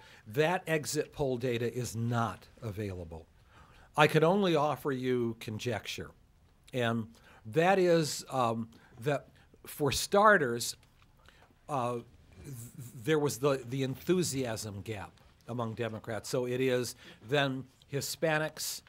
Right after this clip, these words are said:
and African Americans and young people who simply did not vote.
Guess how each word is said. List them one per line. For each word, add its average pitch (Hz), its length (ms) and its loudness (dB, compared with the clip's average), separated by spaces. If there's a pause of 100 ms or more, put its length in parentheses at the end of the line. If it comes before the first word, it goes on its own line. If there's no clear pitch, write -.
(360)
and 127 120 -4
African 131 380 -2
Americans 127 720 -2
and 117 220 -6
young 135 300 0
people 110 460 -6 (280)
who 123 100 -6
simply - 480 0
did 117 240 -4
not 120 260 -4
vote. 107 320 -4